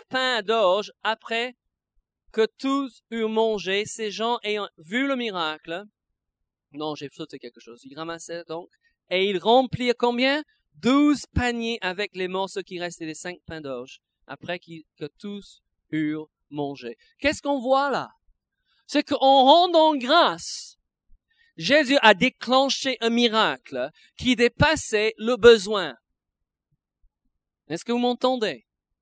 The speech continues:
Est-ce qu'il y a un besoin dans votre vie actuellement ? Est-ce que vous êtes en train de rendre grâce ? Oh, merci Seigneur qu'il y a un besoin dans ma vie. Merci Seigneur qui me manque. Non,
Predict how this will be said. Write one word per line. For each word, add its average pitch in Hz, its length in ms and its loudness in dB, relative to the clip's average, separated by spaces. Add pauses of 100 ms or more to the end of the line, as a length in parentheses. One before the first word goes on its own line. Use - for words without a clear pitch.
(220)
Est-ce 220 160 -4
qu'il 311 80 0
y - 20 6
a 311 40 6
un 294 40 4
besoin 269 380 2
dans 247 180 2
votre 233 320 -2
vie 196 160 -4
actuellement ? 139 600 -8 (640)
Est-ce 226 220 2
que 262 60 -2
vous 262 180 0
êtes 269 100 -2
en 262 100 -2
train 240 180 -4
de 233 80 -2
rendre 226 340 0
grâce ? 196 560 -6 (560)
Oh, 262 320 8
merci 254 300 0
Seigneur 226 340 -4
qu'il - 100 -12
y 214 40 -4
a 208 40 -4
un 208 60 -8
besoin 190 320 -6
dans 175 120 -8
ma 160 120 -10
vie. 151 140 -12
Merci 247 460 0
Seigneur 226 340 -6
qui 220 140 -10
me 214 120 -4
manque. 202 240 -6
Non, 180 320 -6